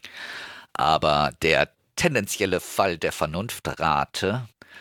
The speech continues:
wie er Vergleichbares mit gebrochenem Humor genannt hatte, kulminiert in der Kritikvergessenheit ehemaliger Kritiker.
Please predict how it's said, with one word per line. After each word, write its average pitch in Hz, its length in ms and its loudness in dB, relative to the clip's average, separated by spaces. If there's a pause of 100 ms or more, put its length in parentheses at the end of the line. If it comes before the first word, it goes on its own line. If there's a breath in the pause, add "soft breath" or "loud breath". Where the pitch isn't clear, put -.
wie 76 200 -6
er 67 200 0
Vergleichbares 71 1080 -4
mit 73 180 -8
gebrochenem 76 800 -2
Humor 73 400 -2
genannt 73 480 -6
hatte, 80 420 -4 (540 loud breath)
kulminiert 110 800 0 (160)
in 92 280 0
der 78 320 2 (360 soft breath)
Kritikvergessenheit - 1600 -4 (100)
ehemaliger 76 760 -4
Kritiker. - 800 -12